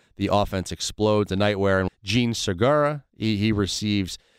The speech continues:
his National League Championship Series ring, uh, or is that his na-, N L pennant ring, uh, I should say, for going to the World Series last year. It'll be interesting to see,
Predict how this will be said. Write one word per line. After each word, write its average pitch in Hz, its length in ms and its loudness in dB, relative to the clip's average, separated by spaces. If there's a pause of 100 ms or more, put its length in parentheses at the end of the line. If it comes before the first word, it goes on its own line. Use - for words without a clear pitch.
(120)
his 104 320 2
National 107 520 -2
League 101 420 0
Championship 101 640 -2
Series 90 420 0
ring, 117 440 0 (100)
uh, 90 80 -2
or 87 140 2
is 101 80 -2
that 135 180 -2
his 107 200 -8 (120)
na-, 127 200 2
N 123 120 0
L 98 100 0
pennant 107 340 -2
ring, 95 280 0 (360)
uh, 85 140 0
I 87 100 2
should 92 200 -6
say, 92 200 0
for 90 120 -6
going 92 220 2
to 87 40 -2
the 85 100 -2
World 82 200 0
Series 82 380 -2
last 80 340 -2
year. 104 100 2
It'll 135 80 2
be 214 80 2
interesting 156 500 0
to - 140 -4
see, 98 460 0